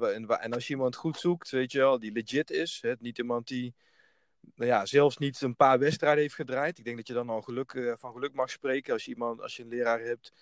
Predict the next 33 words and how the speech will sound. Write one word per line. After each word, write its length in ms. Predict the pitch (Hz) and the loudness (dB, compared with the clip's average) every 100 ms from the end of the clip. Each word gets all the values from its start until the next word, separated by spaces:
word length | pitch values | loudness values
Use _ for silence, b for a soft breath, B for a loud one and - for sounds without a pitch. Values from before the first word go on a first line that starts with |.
| _ | _
een 240 | - - 117 | -6 -2 0
M 80 | 117 | 2
M 60 | |
A-leraar 420 | 120 117 113 110 | 2 2 2 2
die 120 | 113 123 | 0 0
daadwerkelijk 800 | 117 117 123 123 127 117 - - _ _ _ | 0 4 4 4 0 -6 -8 -20 _ _ _
wedstrijden 540 | 120 139 147 143 139 | -2 -2 2 4 4
heeft 160 | 139 131 | 0 -2
gevochten, 460 | 117 131 139 - 127 | -6 -6 -4 -2 0
weet 180 | 127 139 | -2 -2
je 60 | |
wel. 200 | 135 151 - _ _ _ _ | -2 -4 -12 _ _ _ _
Hè, 120 | 113 | -4
dat, 140 | 120 110 _ | -2 -4 _
die, 100 | 107 | -14
die 140 | 104 110 | -4 2
weet 200 | 127 127 | 4 6
waar, 320 | 120 117 110 | 6 6 4
hè, 260 | 110 127 117 | 0 -4 0
wat 140 | 107 | -2
het 120 | 117 | 2
echt 220 | 135 127 | 2 2
is. 360 | - 151 - - _ _ _ _ | 0 -2 -2 -10 _ _ _ _
Ehm, 720 | - 110 107 107 110 110 110 110 _ _ _ - - - | -2 0 0 -2 -6 -8 -10 -14 _ _ _ -20 -20 -4
dan, 360 | 120 117 113 | 0 2 0
eh, 800 | 113 110 110 110 107 107 110 113 113 | 0 0 2 4 4 2 0 0 0
dat, 140 | 123 - | 0 2
dat, 160 | 120 | 4
dat, 0 | |
dat 240 | 117 107 120 | 4 2 0
is 100 | 131 | 0
al 80 | |
moeilijk. 420 | 139 143 151 160 | 4 6 6 4